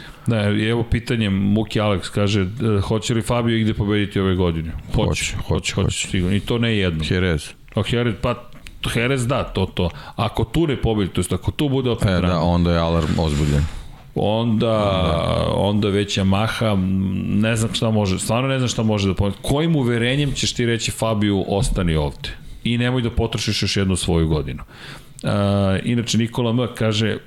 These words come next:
Speaker 1: a, Alex Marquez deluje da je jedan od onih koji posle pada ne mogu da se vrate. Pre dve godine vozio odlično do onog velikog pada i od tada ga baš nema. Moguće, moguće. Alex je drugačiji, mada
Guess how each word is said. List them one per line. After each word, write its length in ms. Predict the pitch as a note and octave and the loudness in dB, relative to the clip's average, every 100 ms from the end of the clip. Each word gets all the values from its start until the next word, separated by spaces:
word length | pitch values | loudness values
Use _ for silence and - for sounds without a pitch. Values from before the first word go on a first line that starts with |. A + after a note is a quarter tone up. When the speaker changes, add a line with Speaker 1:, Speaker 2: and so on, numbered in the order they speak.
| - | -6
Speaker 1:
a, 160 | - F#2 | -4 -4
Alex 560 | A2+ G#2 G#2+ A#2 A#2+ A2+ | -4 -2 0 0 0 -2
Marquez 300 | G#2+ - A#2+ | -2 -2 -2
deluje 360 | G#2 A#2 A#2+ | 0 2 2
da 120 | G2+ G2+ | 2 2
je 400 | G2+ G2 G2 F#2 | 4 2 2 0
jedan 240 | G#2 A2+ | 0 2
od 100 | A2 | 2
onih 160 | A2+ A2 | 0 0
koji 140 | G#2+ | -2
posle 340 | - A2+ - G2+ | 0 0 0 -2
pada 300 | A#2 A2+ G#2+ | 0 2 2
ne 140 | G#2 | 2
mogu 200 | G#2 G#2+ | 2 2
da 100 | G2+ | 0
se 140 | F2+ | 0
vrate. 320 | G#2+ G#2 G2 - | 0 0 0 -2
Pre 180 | G2 | 0
dve 160 | F#2+ G#2+ | 2 2
godine 320 | G#2 A2 G#2+ | 2 2 2
vozio 360 | G2+ G#2+ G#2+ G#2+ | 2 2 2 2
odlično 340 | G#2 A2+ A2+ | 2 0 0
do 120 | G2+ | 0
onog 180 | G#2 G#2 | 2 2
velikog 360 | G2 G2+ - G2 | 2 2 -2 -2
pada 260 | G#2+ G#2+ | -2 0
i 40 | G2 | 0
od 40 | |
tada 220 | F2 F#2 | 0 2
ga 120 | F#2 F2 | 2 2
baš 260 | E2+ - | 2 0
nema. 220 | E2 B1+ F2 - - - - - | -2 -6 -12 -18 -18 -18 -12 -2
Moguće, 580 | B2 F3+ C3 F#2 - - - - - - | 0 2 0 -4 -6 -10 -18 -20 -8 -2
moguće. 480 | B2 C#3 C3 - | 0 0 -2 -2
Alex 500 | E2+ F2+ F#2+ A2+ A2+ | -2 0 2 0 0
je 60 | A2 | 0
drugačiji, 520 | G#2+ A2 A#2 A#2 C3+ | 2 2 0 0 0
mada 380 | B2+ B2 B2 B2 | 2 2 0 -2